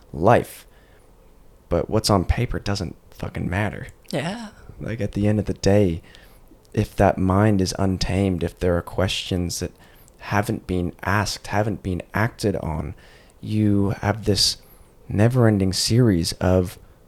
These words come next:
Speaker 1: what ifs. What if I
Speaker 2: Mm.
Speaker 1: had a done that? What if I had a followed my passion there? What if I had a acted on my curiosity? What if I had a asked that person the question that was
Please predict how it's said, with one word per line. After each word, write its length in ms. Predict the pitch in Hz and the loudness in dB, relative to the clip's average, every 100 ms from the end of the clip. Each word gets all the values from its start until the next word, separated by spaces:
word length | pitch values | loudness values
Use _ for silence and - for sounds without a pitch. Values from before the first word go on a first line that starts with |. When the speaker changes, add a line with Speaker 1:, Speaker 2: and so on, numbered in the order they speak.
| - | -2
Speaker 1:
what 220 | 92 104 | 2 4
ifs. 420 | 98 - - - - _ _ _ | 2 -2 -12 -14 -20 _ _ _
What 260 | 156 143 - | 0 4 4
if 140 | - | 2
I 60 | 110 | 2
Speaker 2:
Mm. 40 | |
Speaker 1:
had 100 | 110 113 | 2 2
a 20 | |
done 240 | 117 104 | 0 0
that? 240 | 101 87 - | 0 -2 -4
What 160 | 101 101 | -4 -4
if 120 | 101 | -2
I 40 | |
had 200 | 101 113 | -2 0
a 40 | 101 | -2
followed 420 | - 104 104 101 | -2 0 2 0
my 140 | 98 | 0
passion 420 | 92 104 92 95 92 | -2 -4 -4 -4 -2
there? 160 | 90 | -2
What 160 | 90 107 | -2 -2
if 160 | 123 | -2
I 40 | 110 | -2
had 100 | 104 | -2
a 160 | - | 0
acted 260 | 101 - 110 | -2 0 0
on 120 | 101 | 2
my 160 | 101 101 - - - | 2 2 -4 -20 -14
curiosity? 480 | - 101 98 104 95 | 0 4 4 4 0
What 200 | 87 113 | 0 0
if 120 | 180 | 0
I 60 | 185 | 0
had 180 | 143 110 | 2 0
a 100 | - - - _ - - - - | -2 -8 -20 _ -20 -20 -4 2
asked 480 | 120 131 - - - _ - | 2 2 -6 -14 -20 _ 0
that 240 | 107 - | 0 0
person 480 | - 107 - 104 90 | -6 -4 -4 -6 -8
the 60 | - | -12
question 500 | - 110 110 - 101 | -2 0 0 -2 -4
that 100 | - | -6
was 160 | 90 | -8